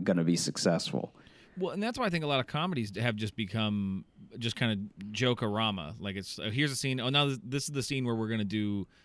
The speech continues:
Speaker 2: this joke over and over again. We're gonna let everyone kinda improvise, because I think there, that is part of the, like,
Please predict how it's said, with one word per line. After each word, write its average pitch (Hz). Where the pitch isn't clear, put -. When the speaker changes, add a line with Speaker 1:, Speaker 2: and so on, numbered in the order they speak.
Speaker 2:
this 117
joke 104
over 101
and 95
over 92
again. 85
We're 90
gonna 98
let 98
everyone 92
kinda 92
improvise, 82
because 123
I 123
think 139
there, 123
that 123
is 113
part 117
of 101
the, 107
like, 104